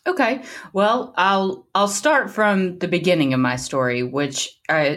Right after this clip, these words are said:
as you mentioned, I graduated in two thousand eleven. I was working as a clinical hospital pharmacist up until two thousand fourteen.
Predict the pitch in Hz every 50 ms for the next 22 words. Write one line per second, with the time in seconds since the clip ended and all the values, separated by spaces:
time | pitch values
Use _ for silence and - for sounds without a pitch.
0 | - - 175 170 160 175 180 165 156 156 - 214 220 208 185 - 165 151 147 151
1 | 151 160 156 160 160 156 156 147 151 147 147 147 151 - 165 151 143 156 143 147
2 | 151 143 139 135 135 135 139 165 185 180 165 156 160 160 - - - - - -
3 | 165 175 175 175 - 196 214 240 240 262 233 208 190 175 170 170 160 - - 160
4 | - - 190 175 175 175 - 156 139 147 - 160 160 160 - - 170 156 151 151
5 | 147 - - 147 143 143 143 143 143 - 143 135 135 135 - - 160 160 160 -
6 | 165 156 156 156 - 170 151 147 143 143 - - 165 156 - 147 143 139 139 143
7 | 131 135 127 127 143 135 - - - - - 139 127 - - - -